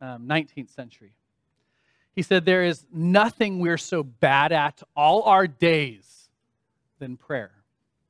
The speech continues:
Um, this is even better. Um, Thomas Shepard, who was a,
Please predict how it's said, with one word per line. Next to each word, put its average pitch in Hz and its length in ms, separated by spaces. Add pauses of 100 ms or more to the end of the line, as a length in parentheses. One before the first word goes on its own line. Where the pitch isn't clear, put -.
(2500)
Um, 123 280 (1300)
this - 180
is 156 220
even 151 320
better. 143 460 (240)
Um, 139 400
Thomas 175 340
Shepard, 165 460
who 147 160
was 143 160
a, 131 100